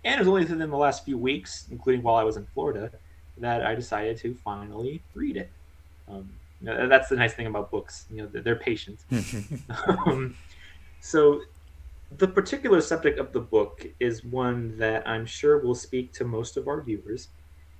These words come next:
Speaker 1: Uh, that is the rapid defaunation of the oceans at the hands of human overfishing. We had discussed this aspect of anthropogenic change in the last episode of Humanity, A Prologue, where we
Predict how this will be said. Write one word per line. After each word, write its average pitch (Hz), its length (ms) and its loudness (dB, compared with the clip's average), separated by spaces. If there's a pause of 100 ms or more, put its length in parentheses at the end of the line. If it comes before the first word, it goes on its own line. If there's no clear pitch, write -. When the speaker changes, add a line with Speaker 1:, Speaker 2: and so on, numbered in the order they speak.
(240)
Speaker 1:
Uh, 107 260 -2
that 117 200 0
is 117 160 0
the 110 140 -6
rapid 120 460 0
defaunation 113 760 -2
of 104 100 -6
the 107 140 0
oceans 117 560 -4 (200)
at - 160 -6
the 123 80 -2
hands 110 300 -6
of 127 120 0
human 107 300 -10
overfishing. 110 580 -4 (1080)
We 180 240 2
had 233 160 0
discussed - 560 2
this 147 220 6
aspect 123 460 2
of 113 160 0
anthropogenic 110 680 -2
change 113 800 -8 (180)
in 110 380 -6
the 110 220 -2
last 127 380 2
episode 101 540 0
of 104 80 -6
Humanity, 101 480 -6
A 196 40 -4
Prologue, 190 600 -4 (560)
where 110 240 8
we 104 380 -2